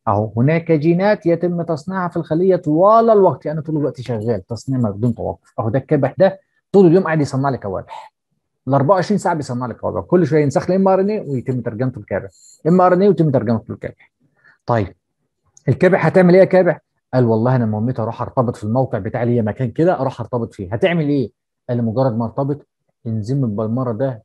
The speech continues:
ساعة ما بيشوفني بيخاف مني يهرب." ليه؟ قال: "لأن أنا موجود." فلما يجي يسألني: "إيه مهمة الكابح؟"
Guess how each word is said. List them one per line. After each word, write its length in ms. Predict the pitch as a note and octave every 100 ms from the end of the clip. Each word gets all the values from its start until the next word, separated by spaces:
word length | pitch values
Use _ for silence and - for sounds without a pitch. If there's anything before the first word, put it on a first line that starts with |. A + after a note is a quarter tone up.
| _
ساعة 300 | - C3+ B2+
ما 60 | G#2+
بيشوفني 400 | G#2 C3+ - G#2+
بيخاف 360 | G2 B2 -
مني 360 | A2+ A#2+ G2+ F2+
يهرب." 460 | G#2+ D#3 B2 F#2+ - _ _ _ _ _ _ _
ليه؟ 380 | A2 F#3 G#3 - _ _ _ -
قال: 100 | G2+
"لأن 120 | G2+
أنا 140 | G#2
موجود." 480 | F#2+ F2+ F2 F2 - _ _ _ _ _ _ _ _
فلما 300 | G2+ G2 G#2+
يجي 120 | F#3
يسألني: 480 | F#3 - C#3 G#2 F2+ _ _ _ -
"إيه 80 | F#3
مهمة 400 | G#3+ E3+ F3 E3+ C3+
الكابح؟" 600 | G#2+ C3 A#2+ G#2+ -